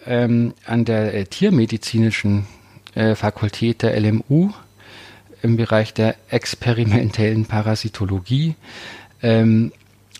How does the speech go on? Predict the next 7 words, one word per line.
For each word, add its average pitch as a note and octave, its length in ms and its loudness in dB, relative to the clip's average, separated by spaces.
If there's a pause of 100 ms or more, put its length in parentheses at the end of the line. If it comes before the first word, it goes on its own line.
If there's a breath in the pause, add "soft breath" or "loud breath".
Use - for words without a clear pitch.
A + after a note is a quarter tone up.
(200)
da G2+ 220 0
wird's, - 460 -2
äh, G#2+ 300 0
mit A2+ 260 -2
Unterstützung B2 580 -2
von A2+ 220 2
einem A2 260 2